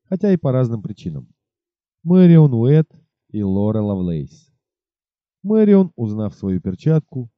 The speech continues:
очень обрадовалась. Но через минуту ее охватил страх. Почему?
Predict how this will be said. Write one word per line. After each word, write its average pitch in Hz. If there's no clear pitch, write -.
очень 160
обрадовалась. 78
Но 208
через 202
минуту 185
ее 143
охватил 120
страх. 90
Почему? 180